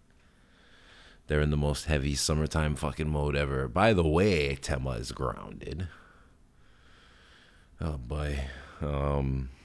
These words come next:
uh, yeah, I don't know. Just fuck. K-, the kid just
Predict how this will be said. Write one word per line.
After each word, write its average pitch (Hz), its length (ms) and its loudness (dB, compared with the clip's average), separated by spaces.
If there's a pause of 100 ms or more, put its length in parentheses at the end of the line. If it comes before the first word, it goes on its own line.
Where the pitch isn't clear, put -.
(600)
uh, 64 280 -6
yeah, 65 260 -2 (100)
I 73 80 -4
don't 67 160 0
know. 65 80 -2
Just 65 260 -8
fuck. - 540 -6 (340)
K-, - 200 -14
the 71 80 -10
kid 73 280 -2
just - 380 -4